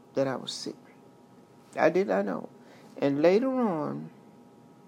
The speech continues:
I went on to join the church and got baptized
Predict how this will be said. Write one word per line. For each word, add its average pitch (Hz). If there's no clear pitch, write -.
I 131
went 156
on 185
to 202
join 185
the 208
church 202
and 120
got 147
baptized 180